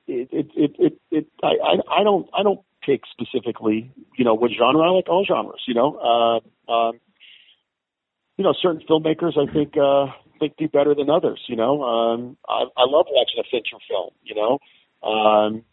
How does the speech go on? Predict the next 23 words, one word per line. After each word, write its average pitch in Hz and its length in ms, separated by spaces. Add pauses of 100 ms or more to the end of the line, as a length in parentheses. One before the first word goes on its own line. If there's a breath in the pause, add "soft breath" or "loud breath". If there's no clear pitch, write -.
(300)
or 117 180
going 131 280
back 117 260
and 117 160
finding, 117 280
you 123 60
know, 110 120
that, 120 180
you 131 80
know, 113 100
there's, 107 220
like, 104 140 (100)
there's 143 140
an 143 120
Orson 131 380
Welles 139 320
film 101 240
that, 101 220
that, 107 180 (180)
uh, 101 480
that 120 100 (160)
was 104 120
never - 160